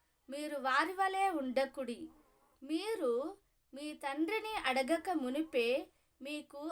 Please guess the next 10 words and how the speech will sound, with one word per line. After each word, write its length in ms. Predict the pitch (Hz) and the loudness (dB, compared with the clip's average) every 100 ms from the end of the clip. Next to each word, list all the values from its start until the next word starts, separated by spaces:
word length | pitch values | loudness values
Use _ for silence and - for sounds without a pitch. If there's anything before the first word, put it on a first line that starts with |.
| - | -6
అక్కరగానున్నవేవో 1700 | 233 - 320 339 294 339 339 277 247 269 277 254 233 220 220 285 403 - _ _ - | -8 -6 -4 -4 -2 0 2 0 -2 0 2 4 4 2 -2 -2 -4 -10 _ _ -4
ఆయనకు 540 | 247 262 254 - 285 | -2 -2 -4 -10 -12
తెలియును. 680 | 320 262 240 262 262 226 320 _ _ _ _ 277 | -2 0 0 -2 -4 -4 -8 _ _ _ _ 0
కాబట్టి 840 | 285 320 381 403 - 240 254 320 _ _ _ 254 | 2 4 4 2 -6 -6 -6 -8 _ _ _ -10
మీరీలాగు 920 | 277 269 285 320 359 349 311 370 440 | -6 -4 -4 -2 2 0 0 -4 0
ప్రార్థన 460 | 311 269 254 262 277 | 2 2 2 0 -2
చేయుడి. 680 | 269 - 240 240 226 202 - _ _ _ - | -6 0 2 4 0 -4 -12 _ _ _ -10
పరలోకమందున్న 1200 | 254 277 320 392 415 427 403 392 359 359 370 370 | -6 -2 2 2 2 0 0 -2 -2 -2 -2 0
మా 220 | 359 359 349 | 0 0 -2
తండ్రి, 720 | 320 226 233 240 269 403 | -4 -4 -4 -2 -2 -2